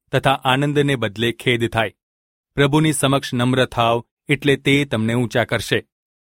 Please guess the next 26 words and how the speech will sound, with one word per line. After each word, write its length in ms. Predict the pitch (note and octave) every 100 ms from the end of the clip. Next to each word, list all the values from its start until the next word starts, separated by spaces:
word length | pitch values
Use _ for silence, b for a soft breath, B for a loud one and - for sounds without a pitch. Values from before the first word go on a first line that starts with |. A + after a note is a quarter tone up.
| _
ઓ 100 | D3+
ભાઈઓ 460 | C#3 B2+ D#3 E3+ E3+
અને 180 | C#3+ C3
બહેનો, 400 | B2 A2+ B2 - _ _ -
તમે 160 | C3+
એકબીજાની 680 | D3+ F#3 F3 D#3+ D3 E3 E3+
નિંદા 380 | C3+ A#2+ A#2+ A#2
કરો 300 | - A#2+ A#2
નહીં. 280 | A2 A2 G#2 _ _ _ -
જે 140 | C3+
પોતાના 380 | C#3 D3 D3+ D3+
ભાઈની 340 | B2 C3 C#3+
નિંદા 320 | C#3 A#2+ B2 A#2
કરે 280 | A#2 A#2
છે 260 | C3+ B2+ - _ _ _
અને 140 | C#3 C#3+
પોતાના 440 | E3+ F3 F#3 F3+
ભાઈને 400 | A#2 A#2+ B2+ C3
દોષિત 460 | A#2+ A2+ - A#2+ -
ઠરાવે 380 | G#2+ A#2 D#3
છે, 260 | C#3+ B2+ B2+ - _ _
તે 140 | - C3
નિયમશાસ્ત્રનો 920 | C3+ D3+ D3+ - B2+ - C3 B2+ B2+
ન્યાય 300 | A#2+ G#2+ A2
કરે 240 | A#2 A2
છે. 200 | B2 -